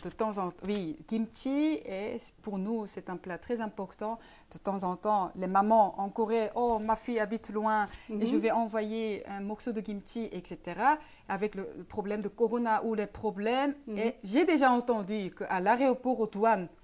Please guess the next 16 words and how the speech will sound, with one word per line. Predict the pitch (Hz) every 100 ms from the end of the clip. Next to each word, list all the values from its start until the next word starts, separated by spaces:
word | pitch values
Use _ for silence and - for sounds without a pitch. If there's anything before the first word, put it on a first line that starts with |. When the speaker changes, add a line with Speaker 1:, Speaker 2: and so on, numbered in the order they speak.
| - -
Speaker 1:
certaines | - 254 - 240 202
boîtes | 220 220
étaient | 196 - 220 196 165 -
Speaker 2:
<laughs> | 180 - -
Speaker 1:
bombées, | 240 320 254 196 214 262 220
Speaker 2:
Explosées. | 226 262 339
Speaker 1:
que | 269
c'était, | 254 208 - 208 208
euh, | 185 170 170 165 185
une | 185
histoire | 185 - 196 185 175 165
très | - - 214
difficile, | 196 - 180 - 220 190
euh, | 175 170 170
après. | - 294 220
Oui, | 233 285